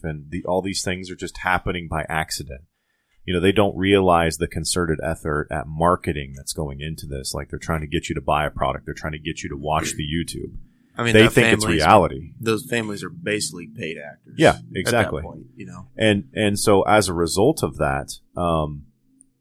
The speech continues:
Speaker 1: you know, they, my children in the beginning, when they were first consuming that stuff, thought that was reality. Like, "Whoa, Dad, you gotta see this." At which point,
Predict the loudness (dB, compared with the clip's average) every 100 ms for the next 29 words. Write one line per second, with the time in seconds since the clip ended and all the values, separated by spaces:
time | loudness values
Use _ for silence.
0 | _ -6 -2 -2 4 4 4 2 0 2
1 | 4 4 2 -2 -4 -6 -4 -2 -2 0
2 | 2 2 0 -4 -4 -4 -2 -2 -2 -8
3 | -4 -4 -4 -6 -6 -8 0 2 4 0
4 | -2 -2 0 2 0 -2 -6 -10 -8 0
5 | 2 2 4 4 4 4 4 0 0 -2
6 | 0 0 -2 -2 -2 -2 -2 -10 -16 -18
7 | _ _ _ _ _ _ 0 2 2 0
8 | -6 -6